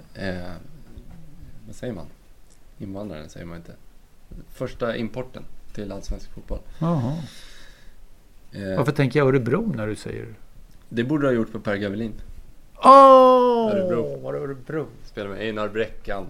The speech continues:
Speaker 1: och
Speaker 2: Aha.
Speaker 1: Mats Rupert.
Speaker 2: Aha.
Speaker 1: Tjärna.
Speaker 2: Rupert.
Speaker 1: Filip
Speaker 2: Som
Speaker 1: Apelstad
Speaker 2: Richard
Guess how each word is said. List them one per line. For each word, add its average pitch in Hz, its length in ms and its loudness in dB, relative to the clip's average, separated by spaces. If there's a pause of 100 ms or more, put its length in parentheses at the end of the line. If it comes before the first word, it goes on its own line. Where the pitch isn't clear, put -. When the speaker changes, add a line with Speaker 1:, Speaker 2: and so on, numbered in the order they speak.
Speaker 1:
och - 80 -6
Speaker 2:
Aha. 143 640 -4
Speaker 1:
Mats 107 200 -6
Rupert. 104 360 -8
Speaker 2:
Aha. 135 420 -8
Speaker 1:
Tjärna. 101 260 -10 (200)
Speaker 2:
Rupert. - 640 -8 (880)
Speaker 1:
Filip 135 340 -4
Speaker 2:
Som 139 140 0
Speaker 1:
Apelstad 127 360 -6
Speaker 2:
Richard 131 100 -4